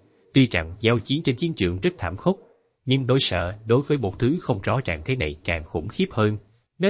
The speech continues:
tựa như một con rắn độc không có độ ấm và bám riết vào lục phủ ngũ tạng của Hồng Đại Xuyên, dần chắc ép từng chút nhiệt độ trong cơ thể hắn ta. May mắn thay, Hồng Đại Xuyên vẫn chưa hoàn toàn mất lý trí. Ở giây phút cuối cùng, hắn ta cố gắng đá lăn cái chậu đồng đặt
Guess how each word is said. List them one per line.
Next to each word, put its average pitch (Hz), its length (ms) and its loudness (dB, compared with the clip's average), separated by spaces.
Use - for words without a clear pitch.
tựa 110 140 6
như 165 220 2
một 117 160 -2
con 147 200 0
rắn 170 240 -4
độc 98 140 2
không - 300 -2
có 180 100 0
độ 104 200 2
ấm 175 300 -4
và - 80 -2
bám 139 300 0
riết 214 280 0
vào 107 120 0
lục 107 200 0
phủ 131 220 2
ngũ 131 180 2
tạng 85 340 -2
của 147 100 -2
Hồng 104 240 -2
Đại 80 160 0
Xuyên, 127 340 2
dần 104 340 4
chắc - 240 0
ép 190 180 0
từng 101 160 0
chút - 240 -2
nhiệt 95 200 -2
độ 92 260 0
trong 127 160 -2
cơ 127 160 2
thể 127 160 0
hắn 147 220 0
ta. 113 320 -2
May 135 160 4
mắn 151 220 -2
thay, 131 280 -2
Hồng 110 260 0
Đại 90 160 2
Xuyên 120 400 2
vẫn 107 220 -2
chưa 151 180 6
hoàn 98 300 0
toàn 90 260 -2
mất 151 180 -4
lý 170 140 4
trí. 135 280 -2
Ở 127 200 2
giây 170 120 8
phút 214 240 -2
cuối 208 120 4
cùng, 82 260 0
hắn 185 200 0
ta 139 280 2
cố 165 120 4
gắng 170 300 -2
đá 139 140 0
lăn 131 280 0
cái 160 180 -2
chậu 98 220 0
đồng 101 360 0
đặt 98 160 0